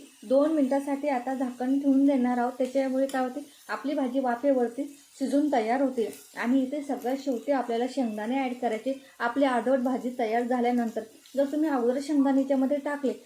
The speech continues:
तर ते शेंगदाणे शिजून तयार होतात आणि तुमची भाजी लवकर शिजत नाही. तर बघा, मी इथे झाकण ठेवते.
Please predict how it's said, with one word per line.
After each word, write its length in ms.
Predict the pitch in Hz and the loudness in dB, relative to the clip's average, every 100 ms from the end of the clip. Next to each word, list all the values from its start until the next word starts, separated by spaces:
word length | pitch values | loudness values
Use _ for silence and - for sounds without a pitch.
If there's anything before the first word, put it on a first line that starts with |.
| - - | -16 -14
तर 60 | 285 | -4
ते 100 | 285 285 | -2 0
शेंगदाणे 400 | 262 247 254 277 | 2 2 2 2
शिजून 380 | 277 220 254 | 2 2 0
तयार 260 | 247 233 262 | 0 0 2
होतात 300 | 269 269 269 | 0 0 -2
आणि 160 | 247 247 | -4 -2
तुमची 260 | 240 269 | -2 -2
भाजी 260 | 262 240 240 | -2 -2 -2
लवकर 260 | 214 - 247 | -4 -4 -4
शिजत 340 | 262 226 240 240 | -2 -2 -2 -4
नाही. 280 | 220 220 - - _ _ _ _ _ _ _ _ _ _ - | -6 -8 -10 -18 _ _ _ _ _ _ _ _ _ _ -8
तर 120 | 247 | -2
बघा, 240 | 233 220 | -2 -2
मी 120 | 226 | -6
इथे 160 | 233 247 | -4 -4
झाकण 380 | 240 220 220 240 | -6 -6 -6 -4
ठेवते. 300 | 240 - | -4 -6